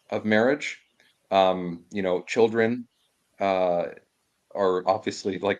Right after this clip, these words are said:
the best one, but also kind of reveling in the grace of matrimony itself. Um, the sacrament is, is a good of marriage, right? And you've been chosen by God to sanctify your spouse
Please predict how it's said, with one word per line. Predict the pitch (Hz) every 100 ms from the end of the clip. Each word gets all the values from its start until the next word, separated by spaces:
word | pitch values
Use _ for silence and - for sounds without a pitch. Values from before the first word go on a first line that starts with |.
| _
the | 104
best | 104 104 -
one, | 104 113
but | 101
also | 120 123 123 107 - -
kind | 120 117
of | 95
reveling | 98 104 113 110
in | 98
the | 90
grace | 87 87 95 -
of | -
matrimony | 90 90 - 92 95 90
itself. | - 98 107 - _ _ _ _ _ _ _
Um, | 95 92 87 85 82 _ _ _ _
the | -
sacrament | - 95 - 90 82 82
is, | 87 - - -
is | 85 80
a |
good | 85 101 87
of | 80 85
marriage, | 87 82 78 - -
right? | 87 87 87
And | 85 85 -
you've | 95 92 85
been | 95 90 90 87 _ _ _ _
chosen | - 113 123 113 95
by | 92 95
God | 92 92 87 85
to | -
sanctify | - 185 190 - - 87
your | 87 85
spouse | - 87 90 254 -